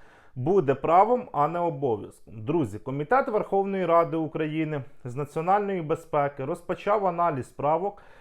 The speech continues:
до законопроекту про мобілізацію. За словами секретаря комітету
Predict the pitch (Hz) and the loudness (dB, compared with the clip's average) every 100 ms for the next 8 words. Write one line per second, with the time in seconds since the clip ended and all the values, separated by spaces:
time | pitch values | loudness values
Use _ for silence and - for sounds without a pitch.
0 | - - 175 247 226 220 185 160 139 143 | -20 -4 0 0 0 0 0 0 -2 2
1 | 165 190 - 185 135 147 143 131 135 117 | 4 4 0 -4 -2 -2 -4 -4 -6 -4
2 | 113 - - - - - 113 120 175 208 | -6 -6 -12 -20 -20 -16 -8 -6 -2 2
3 | 208 247 254 254 226 202 202 214 190 185 | 6 6 4 -2 -2 -2 -2 2 4 4
4 | 185 185 180 180 156 147 156 | 2 -4 -4 0 0 0 -4